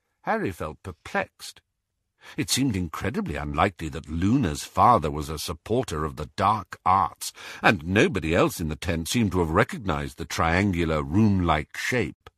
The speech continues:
"Are you, um, quite sure it's Grindelwald's?" "I am not mistaken," said Krum coldly.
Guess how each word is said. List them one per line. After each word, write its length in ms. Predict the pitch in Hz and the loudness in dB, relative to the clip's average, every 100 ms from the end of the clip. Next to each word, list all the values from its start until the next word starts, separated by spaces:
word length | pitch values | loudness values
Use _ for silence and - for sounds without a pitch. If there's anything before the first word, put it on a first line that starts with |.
| _ _ _ _ _ _ _ _ _ _ | _ _ _ _ _ _ _ _ _ _
"Are 140 | 165 196 | 2 4
you, 380 | 233 240 214 - | 4 0 -2 -4
um, 360 | 170 175 170 147 _ _ _ _ _ | 0 0 0 -4 _ _ _ _ _
quite 400 | - 175 180 135 | -12 -2 -2 -2
sure 380 | - 226 240 85 | -2 0 0 -2
it's 220 | 73 - | -4 -10
Grindelwald's?" 1000 | - 87 71 73 67 65 73 120 - - _ _ _ _ _ _ _ - | -4 -4 -2 -8 -8 -8 -6 -8 -10 -12 _ _ _ _ _ _ _ 0
"I 220 | 127 127 - 135 | 4 4 2 2
am 320 | 123 123 123 | 4 6 6
not 320 | 139 - - | 6 4 -8
mistaken," 960 | 123 117 - - - 107 82 - - 50 _ _ _ | 2 2 4 0 2 2 2 -6 -10 -16 _ _ _
said 380 | - - 76 - | -12 -6 -6 -6
Krum 460 | - 82 71 64 - | -2 0 0 -6 -12
coldly. 520 | - 98 80 69 71 | -6 -4 -4 -8 -14